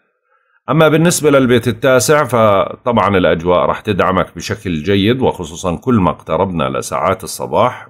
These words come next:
بمسائل إلها علاقة إما بالسفر أو بالتنقلات أو بالحوارات أو بالاتصالات البعيدة، تواصل مع أجانب، جامعة، امتحانات. ولكن أهم إشي إنه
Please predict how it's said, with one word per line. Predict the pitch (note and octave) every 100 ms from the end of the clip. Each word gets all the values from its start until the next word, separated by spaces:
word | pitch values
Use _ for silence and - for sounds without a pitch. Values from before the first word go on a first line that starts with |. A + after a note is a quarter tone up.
| D2
بمسائل | D#2+ C#2+ - - - E2+ F2 A2+ D#2 D2
إلها | C#2+ E2
علاقة | D2 D#2+ G2+ - D2 C2 - _ _ _ _ A#2
إما | A#2 F#2+
بالسفر | D#2+ - F2 - E2+ -
أو | B1+
بالتنقلات | A#1 - E2 D#2 - D#2 D2+ D2+ D2+
أو | - D#2+
بالحوارات | D#2 - - E2 D2 D#2 D#2+ D2
أو | - F#2 D#2
بالاتصالات | D#2 D#2 E2+ - - F2+ G2 G#2+
البعيدة، | F2+ C#2+ F2 F2 E2
تواصل | D2+ D2 E2+ F#2 G2
مع | E2 D#2+ C#2
أجانب، | E2 E2+ D#2+ D#2+ C#2+ C2+ C2+
جامعة، | G2+ G2+ F#2 D#2 D#2+ E2+ D#2+
امتحانات. | D#2+ - - G2 G2 G2+ A2 - _ _ _
ولكن | B2 D#3 D#3 D3+ C3
أهم | A2 A2+ C3+
إشي | A2 A#2 C#3+ D#3+ - -
إنه | A#2 A#2+ A#2+